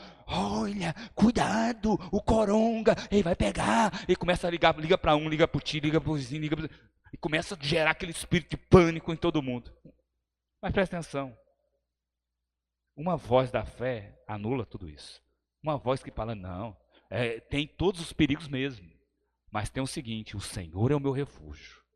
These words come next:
Portanto, nenhum mal me sucederá, nem praga alguma chegará na minha casa." Aqui, o coronavírus é da porta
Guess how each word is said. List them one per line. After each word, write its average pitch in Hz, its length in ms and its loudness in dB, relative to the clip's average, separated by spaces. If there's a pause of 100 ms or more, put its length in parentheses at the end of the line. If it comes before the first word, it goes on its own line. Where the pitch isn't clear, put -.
(800)
Portanto, 139 640 0
nenhum 131 320 0
mal 110 380 -2
me 147 140 -2
sucederá, 127 880 -6 (520)
nem 117 320 -4 (120)
praga 127 360 -2
alguma 110 400 -2
chegará 98 480 -4
na 98 120 -6
minha 98 180 -8
casa." 82 420 -14 (320)
Aqui, 160 640 -6 (320)
o - 120 -20
coronavírus 139 920 2
é 147 80 2
da 131 140 0
porta 185 640 -2